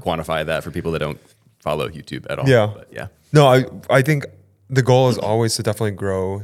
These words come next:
Speaker 2: the channel, but I, I need to make stuff this year for the next twelve months, the s-, stuff I wanna make. I don't wanna put a single video out that I didn't wanna make, which
Speaker 1: Yeah.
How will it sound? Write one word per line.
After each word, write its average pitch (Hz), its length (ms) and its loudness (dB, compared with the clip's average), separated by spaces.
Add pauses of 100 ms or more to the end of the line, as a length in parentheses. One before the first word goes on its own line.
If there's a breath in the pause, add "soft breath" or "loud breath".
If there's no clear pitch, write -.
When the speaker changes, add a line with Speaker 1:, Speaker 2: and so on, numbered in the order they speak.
Speaker 2:
the 104 80 -10
channel, 95 580 -8
but 98 400 -6
I, 123 180 0
I 127 100 2
need 127 120 0
to 151 120 2
make 107 420 -2
stuff 101 240 -2
this 98 260 -4
year 92 400 -6 (140)
for - 120 -8
the 107 120 -4
next 104 240 -6
twelve 98 260 -6
months, 98 340 -10
the 120 100 -6
s-, - 200 -8
stuff 127 180 -2
I 117 60 -4
wanna 104 160 -4
make. 90 340 -12
I 123 80 -4
don't 123 80 2
wanna 131 100 0
put 139 120 0
a - 20 -2
single 123 280 -2
video 110 280 -2
out 104 120 -4
that 107 80 -8
I - 20 -6
didn't 101 160 -8
wanna 98 140 -10
make, 107 320 -10
which 113 300 -4
Speaker 1:
Yeah. - 40 -20